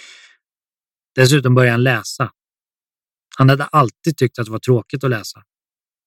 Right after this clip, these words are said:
Men i jämförelse med att stirra in i en vägg hela dagarna blev det helt plötsligt ganska intressant. De dagliga promenaderna utnyttjade han också.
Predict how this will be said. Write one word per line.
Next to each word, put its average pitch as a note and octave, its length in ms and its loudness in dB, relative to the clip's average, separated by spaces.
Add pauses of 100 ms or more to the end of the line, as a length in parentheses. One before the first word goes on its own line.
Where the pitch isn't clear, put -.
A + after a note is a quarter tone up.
(120)
Men C3 180 4
i C3+ 40 6
jämförelse C3+ 540 2
med B2+ 100 0
att A2+ 60 -6
stirra B2+ 260 2
in A#2 120 -4
i A#2 60 -4
en A2 100 -8
vägg C#3+ 300 -2
hela G#2 200 -10
dagarna G2+ 400 -16 (640)
blev C3 140 4
det A#2+ 100 -2
helt G#2+ 200 -6
plötsligt - 400 -4
ganska A#2 300 -4
intressant. G#2+ 500 -8 (1600)
De C#3+ 140 6
dagliga D#3 400 4
promenaderna D#3+ 720 4
utnyttjade B2 480 0
han A#2 120 0
också. B2+ 320 -4